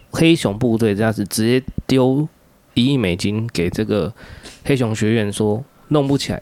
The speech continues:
就是这样子。因为你真正要深植民众的是你全民防卫动员或者是全民国防的概念其实是没有的。那你这个要做东西，除了我，我讲的国防部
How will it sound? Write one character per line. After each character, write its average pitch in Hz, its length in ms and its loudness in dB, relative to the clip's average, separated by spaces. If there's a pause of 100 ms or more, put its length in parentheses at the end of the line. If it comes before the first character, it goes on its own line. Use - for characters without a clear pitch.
就 127 120 -2
是 120 100 -4
这 117 120 0
样 104 140 0
子。 - 160 -8
因 180 120 0
为 202 80 2
你 117 100 0
真 190 320 0
正 180 140 0
要 175 120 4
深 156 280 0
植 104 360 0
民 117 220 0
众 139 200 2
的 101 40 0
是 117 220 -2
你 82 240 -6 (880)
全 139 160 0
民 139 180 2
防 127 200 2
卫 143 120 4
动 123 300 0
员 85 200 0
或 117 100 0
者 113 80 2
是 120 80 -2
全 110 160 -2
民 113 100 0
国 120 140 0
防 104 100 0
的 98 80 -4
概 110 140 0
念 95 120 0
其 98 140 -2
实 101 140 -2
是 113 100 -2
没 107 360 0
有 - 200 -2
的。 - 160 -10 (400)
那 190 180 2
你 120 140 -2
这 180 160 2
个 156 80 2
要 156 160 4
做 151 180 0
东 127 160 2
西， 120 140 0
除 - 180 -2
了 110 300 0
我， 110 300 0
我 113 160 0
讲 107 200 0
的 69 160 -2 (460)
国 131 180 4
防 135 80 2
部 139 320 0